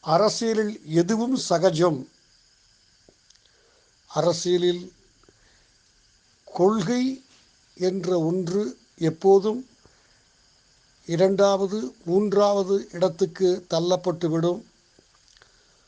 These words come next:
சுயநலம் என்கிற ஒன்று தொடர்ந்து ஆட்சியில் இருக்க வேண்டும் அல்லது பேசப்படுகிற மனிதராக பொறுப்பில் இருக்க வேண்டும் என்பதுதான் முக்கியம்.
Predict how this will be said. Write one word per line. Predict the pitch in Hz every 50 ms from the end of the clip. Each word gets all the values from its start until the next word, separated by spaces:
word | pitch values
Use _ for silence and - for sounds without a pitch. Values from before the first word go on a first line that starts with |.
| _ _
சுயநலம் | - - - - 190 190 196 208 196 208 202 208 214 220 254 254 -
என்கிற | - 190 180 180 170 175 160 170 160
ஒன்று | 147 160 165 175 165 160 175 190 202 240 - _ _ _ _ _ _ - _ _ _ _ _ _ _ _ _ _ _
தொடர்ந்து | - 170 175 170 196 214 226 240 240 220 254 254 285 277 - - _ _ _ _ _ _ _ _
ஆட்சியில் | - 160 165 208 208 160 - 220 226 220
இருக்க | 214 202 208 170 - 202 180
வேண்டும் | 170 190 190 196 190 180 214 208 247 254 - _ _ _ _ _ _ _ _ _ _
அல்லது | - 175 180 190 202 190 170 190 190 180 196 185 - _ _ _ - - _ _ _ _ _ _ -
பேசப்படுகிற | 180 202 226 220 - - 247 - - 226 208 214 190 208 202 214 202 202 208 - _ _
மனிதராக | 160 156 160 165 185 190 160 208 196 196 190 196 180 165 196 214 240 - - _ _ _ _ _ _ _
பொறுப்பில் | - - 208 240 240 - - 247 233 202
இருக்க | 208 214 160 - 196 180
வேண்டும் | 180 185 190 180 175 185 190 180 151 131 - _ _ _ _ _ _ _ _ _ _ _ _ _ _ _ _ _ _ _ _ _ _ _ _ _ _ _ _ _
என்பதுதான் | - 160 160 165 156 160 156 156 147 170 170 185 185 165
முக்கியம். | 156 139 - - - 165 160 170 170 - -